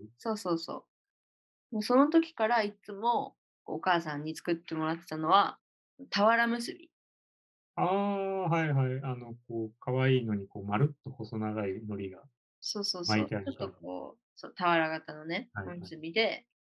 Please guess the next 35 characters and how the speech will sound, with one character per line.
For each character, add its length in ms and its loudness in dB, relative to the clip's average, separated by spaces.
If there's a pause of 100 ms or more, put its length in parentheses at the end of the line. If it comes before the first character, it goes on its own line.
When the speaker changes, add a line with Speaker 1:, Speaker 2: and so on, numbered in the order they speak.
(340)
Speaker 2:
し 80 -14
か 100 6
も 120 2
私 460 0
は 120 0
結 180 -4
構 120 -4 (100)
ち 120 -8
っ 80 -14
ち 80 2
ゃ 60 8
い 80 0
頃 200 2
か 120 -2
ら、 320 2
ま 300 -2
あ、 60 -16
辛 280 4
党 220 4
と 120 -6
い 100 4
う 40 -4
か、 320 -4
渋 360 6
い 280 6
子 120 0
供 200 4
だ 100 0
っ 80 -8
た 100 -8
の 140 -8
で 420 -2
Speaker 1:
<laughs> 460 -12
は 120 2
い。 140 -12